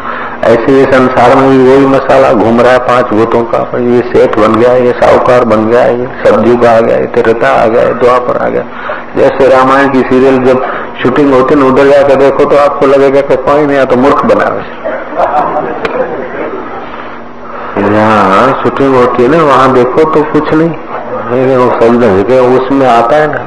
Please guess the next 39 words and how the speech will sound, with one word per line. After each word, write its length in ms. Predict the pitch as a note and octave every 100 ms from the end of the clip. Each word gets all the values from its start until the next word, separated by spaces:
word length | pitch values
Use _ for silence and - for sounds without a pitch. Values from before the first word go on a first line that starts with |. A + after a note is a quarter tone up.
| -
और 100 | G#2
आप 500 | - A#2+ A#2+ - C3
अपने 220 | C3+ C#3+
को 160 | C#3 B2
भुलाकर 500 | G2+ A2+ A#2+ B2 B2
उसमें 340 | B2 B2 C3
लगते 320 | A#2 - - -
तब 200 | A2+ A2+
और, 640 | A2 C#3 - - A#2+ A#2+
और 500 | A#2 A#2 C3 - - - - - - - -
दे, 160 | C3
दे, 500 | A2 - B2 A#2+ G#2+
अब 160 | G#2 C3
दे 300 | A#2+ C3+ D3+
क्या, 240 | - E3
जैसा 360 | C3+ A#2+ A#2 D3
उधर 260 | C3+ C#3
उतारा 360 | C3+ C3 F3 C3
है 100 | B2
वो 120 | F3
दिखेगा। 540 | G3+ G#3+ - - - - - - - - - - - - - - - -
ऐसे 280 | C3 - C3+
ही 60 |
करो, 180 | C3 A#2
ये 140 | C3+
करो, 340 | C3+ B2+ B2+ B2+
वो 180 | B2 C#3+
करो, 320 | C3 A#2 A2+
जैसा 400 | A#2+ C3 - -
पहले 340 | - B2+ C#3
के 120 | C#3+
संस्कार 480 | C#3+ B2+ B2 - -
हम 220 | C#3+ B2
बीत 240 | D3 F3+ C#3+
जाए, 560 | A2+ - - - G2
नए 200 | G#2 D3
संस्कार 520 | C#3+ C3+ C3 - D#3 A#2+
घुसते 340 | B2+ B2+ C#3+
मत। 140 | C#3+